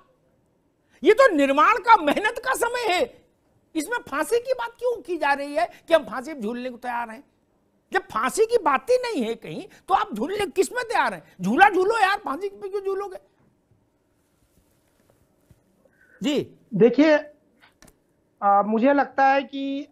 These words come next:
Speaker 2: अरविंद केजरीवाल की राजनीति की जो दिशा है और जो उनके लक्ष्य हैं, आपने शुरू में ही बोला था, उनको बड़ी बेचैनी है कि जल्दी से जल्दी मैं कैसे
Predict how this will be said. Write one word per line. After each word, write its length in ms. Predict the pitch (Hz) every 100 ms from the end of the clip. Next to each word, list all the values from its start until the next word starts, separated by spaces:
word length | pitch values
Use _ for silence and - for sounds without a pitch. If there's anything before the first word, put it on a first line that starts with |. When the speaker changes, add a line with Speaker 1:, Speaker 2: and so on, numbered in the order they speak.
| 196
Speaker 2:
अरविंद 340 | 208 247 262
केजरीवाल 680 | 269 226 226 254 240 240 240
की 100 | 247
राजनीति 500 | 196 190 208 233 -
की 80 | 233
जो 160 | 233
दिशा 380 | 202 185 190 226
है 160 | 214 233
और 180 | 226 202
जो 160 | 214
उनके 240 | 208 196 214
लक्ष्य 380 | 208 208 -
हैं, 220 | 185 156 160
आपने 480 | - 175 175 226
शुरू 320 | 214 202 214 233
में 100 | 226
ही 120 | 233
बोला 280 | 185 185 165
था, 340 | 151 180 - _ _ _ _ _ _
उनको 260 | 226 233 320
बड़ी 220 | 285 302
बेचैनी 580 | 208 185 180 220 254 254
है 180 | 233 254
कि 140 | 254
जल्दी 400 | 170 196 214 269
से 140 | 269
जल्दी 320 | 226 214 214 254
मैं 200 | 247 240
कैसे 580 | 220 214 240 240 233